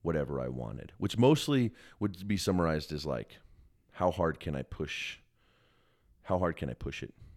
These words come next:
You know, how far can I go down this dark, dark hole? When I went to college, I came to C S U to play football. I had no recollection of the Lord. We were nominal Catholics at best,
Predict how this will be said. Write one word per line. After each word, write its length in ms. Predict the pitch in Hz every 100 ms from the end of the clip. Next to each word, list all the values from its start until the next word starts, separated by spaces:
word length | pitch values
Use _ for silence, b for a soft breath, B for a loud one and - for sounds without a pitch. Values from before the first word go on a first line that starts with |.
| b b -
You 60 | 82
know, 80 | -
how 100 | 85
far 260 | 80 - 73
can 200 | - 69
I 80 | 65
go 300 | 64 65 67
down 220 | 62 60
this 160 | 60 -
dark, 340 | - 62 -
dark 240 | 62 50
hole? 280 | - 64 50 - B B B B B B -
When 100 | 98
I 40 |
went 120 | 104
to 60 | -
college, 400 | - 80 80 85
I 60 |
came 220 | 76 82 82
to 80 |
C 180 | 85 85
S 160 | 82 -
U 100 | 76
to 80 | 80
play 180 | -
football. 720 | 92 - 80 - - 53 80 113 B B _ _ _ _ -
I 40 | 107
had 140 | 85
no 300 | 87 92 101
recollection 580 | 113 104 107 87 85 90
of 80 | 87
the 60 |
Lord. 320 | 82 65 69 69
We 100 | 82
were 220 | 76 73 B B B B B B _ -
nominal 680 | 73 78 82 85 90 85 73
Catholics 640 | - 82 80 - 67 -
at 120 | 57
best, 520 | - - - - -